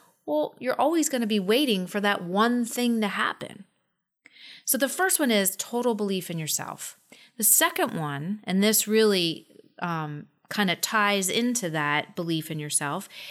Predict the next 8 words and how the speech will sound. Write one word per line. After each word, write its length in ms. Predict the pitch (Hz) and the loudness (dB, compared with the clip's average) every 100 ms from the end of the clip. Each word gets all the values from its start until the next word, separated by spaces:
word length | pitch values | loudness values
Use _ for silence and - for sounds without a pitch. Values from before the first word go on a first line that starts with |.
| - - | -12 -2
is 200 | 247 214 | 0 2
really 260 | 262 349 | 2 0
having 400 | 339 277 226 185 | 0 0 0 -2
a 60 | 160 | -4
clear, 760 | - - 196 220 240 240 240 _ _ | -10 -8 -2 0 2 0 -2 _ _
compelling 840 | - 170 160 - 196 202 196 185 185 | -10 -8 -8 -4 0 2 0 -2 -4
vision 580 | - 151 170 151 131 143 - - - - | -8 -2 -2 -2 -8 -14 -18 -20 -20 -20
for 720 | - - 196 180 175 165 165 | -16 -2 2 4 4 2 0